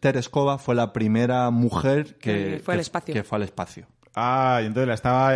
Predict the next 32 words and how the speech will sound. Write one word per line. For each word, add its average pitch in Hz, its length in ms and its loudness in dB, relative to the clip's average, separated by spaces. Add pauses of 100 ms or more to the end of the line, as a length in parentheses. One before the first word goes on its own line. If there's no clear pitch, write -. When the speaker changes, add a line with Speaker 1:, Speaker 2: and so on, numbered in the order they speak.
(140)
Speaker 3:
en 123 120 0
realidad 131 260 0
la 156 40 0
estaba 156 180 0
echando 151 220 0
un 143 80 -2
piropo. 127 540 0 (760)
<laughs> - 720 -2
Pero 131 300 2
un 147 180 0
problema 143 360 2
de 135 60 2
pronunciación 127 800 0
os 113 160 -2
dejó 131 260 0
en 113 200 -2
mucha 147 200 -4
vergüenza. 123 260 -2
Speaker 1:
Hombre, 117 220 0
Terescoba, 120 640 -2
Valentina 117 400 0
Terescoba, 131 680 -2
por 120 140 -4
una 123 100 -2
niña 117 160 2
de 113 60 0
seis 110 200 -8
años, 135 280 0
me 120 180 -2
pareció 104 280 -4
igualmente 110 500 0
faltón. 95 560 -6